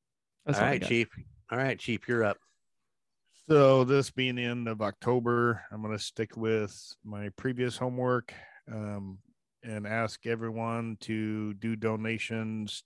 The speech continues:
Speaker 3: to help veterans, uh, and or, you know, cancer survivors. Um, that's always been on my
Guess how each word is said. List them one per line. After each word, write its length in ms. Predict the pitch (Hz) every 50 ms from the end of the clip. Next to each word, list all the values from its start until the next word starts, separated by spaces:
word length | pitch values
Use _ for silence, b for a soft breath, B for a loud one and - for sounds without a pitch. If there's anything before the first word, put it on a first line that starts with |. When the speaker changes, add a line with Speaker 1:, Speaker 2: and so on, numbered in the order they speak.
| _ -
Speaker 3:
to 320 | - - 110 107 107 107 95
help 460 | 98 107 107 110 107 101 - _ - _ _ _ _ _ _ _ _
veterans, 680 | - 120 131 - - 165 180 240 233 - - - - _ _ _ _ _ _ _ _ _ _ _ _ _ _ _ _ - 85
uh, 420 | 87 101 107 107 107 107 107 104 - - _ -
and 320 | 110 113 117 117 113 110
or, 560 | 117 113 113 113 117 113 117 113 110 104 101 110
you 140 | 110 110 110
know, 240 | 110 107 107 104 -
cancer 360 | - - 113 110 107 - 107 98
survivors. 580 | - - 95 95 92 92 92 95 95 92 - - - - - - _ _ -
Um, 280 | 98 101 101 - 101 104 _ _ _ _ _ -
that's 440 | 104 101 104 - - - - - _ _ _ - _ _ _ _ _ _ -
always 340 | - 117 117 117 117 117 98
been 220 | 101 113 117 113 117
on 200 | 113 113 113 110
my 340 | 110 113 110 113 113 113